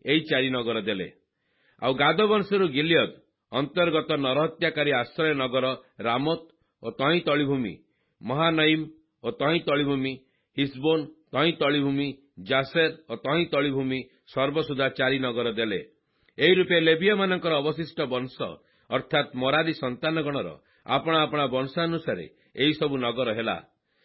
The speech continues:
ସେମାନଙ୍କ ବାଣ୍ଟରେ ବାର ନଗର ପଡ଼ିଲା। ଇସ୍ରାଏଲ ସନ୍ତାନଗଣର ଅଧିକାର ମଧ୍ୟରେ ସର୍ବସୁଦ୍ଧା ତଳିଭୂମି ସହିତ ଅଠଚାଳିଶ ନଗର ଲେବୀୟମାନଙ୍କର ହେଲା। ଏହି ପ୍ରତ୍ୟେକ ନଗରର ଚାରିଆଡ଼େ ତଳିଭୂମି ଥିଲା।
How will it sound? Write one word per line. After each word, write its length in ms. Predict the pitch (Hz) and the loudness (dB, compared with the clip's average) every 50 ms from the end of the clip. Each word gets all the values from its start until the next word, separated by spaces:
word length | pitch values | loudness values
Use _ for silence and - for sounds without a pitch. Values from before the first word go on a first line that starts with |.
| _ _ _ | _ _ _
ସେମାନଙ୍କ 400 | - 156 160 175 180 180 180 147 160 | -2 0 2 4 2 2 2 0 0
ବାଣ୍ଟରେ 500 | 131 143 143 151 156 147 185 170 151 143 143 139 - _ _ _ _ - | 0 2 2 2 2 2 2 2 4 2 0 -2 -6 _ _ _ _ -4
ବାର 220 | 92 123 131 147 165 165 | 0 2 2 4 2 2
ନଗର 300 | 160 147 131 131 123 120 | 2 2 0 0 0 -2
ପଡ଼ିଲା। 380 | 117 117 113 107 104 98 87 73 - _ _ _ _ _ _ _ _ _ - | -2 -2 -2 -2 -2 -4 -6 -8 -10 _ _ _ _ _ _ _ _ _ -4
ଇସ୍ରାଏଲ 400 | 147 156 151 156 180 175 170 170 | -2 -2 0 2 4 4 4 4
ସନ୍ତାନଗଣର 680 | - - 156 156 151 - 185 196 196 190 185 180 160 147 135 | 2 0 -2 -2 -2 -2 -2 0 0 2 2 2 2 2 2
ଅଧିକାର 420 | 123 123 123 160 175 - 160 139 135 | 0 0 0 -2 -2 0 0 0 0
ମଧ୍ୟରେ 500 | 127 120 113 107 110 139 170 165 143 104 - - - _ _ _ | 0 -2 -4 -4 -2 -2 0 0 0 0 -2 -6 -12 _ _ _
ସର୍ବସୁଦ୍ଧା 640 | - - 135 135 139 147 160 - 156 151 131 147 139 | -4 -2 -2 0 0 0 -2 -2 -2 -2 0 0 0
ତଳିଭୂମି 540 | 135 - 131 123 131 151 156 147 151 143 143 | 0 0 -2 0 0 0 0 0 -2 -4 -4
ସହିତ 340 | 135 - 135 131 127 - - 127 127 120 - _ _ _ _ - | -4 -2 -2 -2 -2 -2 -2 -4 -4 -4 -6 _ _ _ _ -6
ଅଠଚାଳିଶ 600 | 120 131 139 - 196 190 196 202 180 180 165 - 127 | -4 -4 -2 0 -2 -2 0 0 0 0 0 -2 -4
ନଗର 320 | 135 135 135 131 147 143 151 147 | -4 -4 -2 0 0 0 2 2
ଲେବୀୟମାନଙ୍କର 680 | 131 131 127 131 156 151 147 143 131 127 117 120 120 113 | 2 0 0 0 0 -2 0 -2 -2 -4 -4 -4 -4 -4
ହେଲା। 240 | 104 110 104 98 80 73 - _ _ _ _ _ _ _ _ _ - | -4 -4 -4 -4 -6 -8 -12 _ _ _ _ _ _ _ _ _ 0
ଏହି 120 | 123 143 | 0 0
ପ୍ରତ୍ୟେକ 440 | 143 143 156 151 151 - - 202 180 196 190 | 0 0 -2 0 2 2 2 2 2 0 0
ନଗରର 480 | 170 147 143 156 165 160 151 135 127 127 131 - - _ _ _ | 2 2 2 2 2 2 2 2 0 0 -2 -4 -10 _ _ _
ଚାରିଆଡ଼େ 520 | - 147 135 139 156 170 156 127 101 92 78 67 - _ _ _ _ | 0 2 2 4 4 4 4 2 2 0 -4 -8 -12 _ _ _ _
ତଳିଭୂମି 520 | 123 127 139 160 156 127 123 131 135 131 - | 0 0 2 2 2 0 0 -2 -2 -4 -4
ଥିଲା। 260 | - 123 110 101 | -4 -4 -4 -4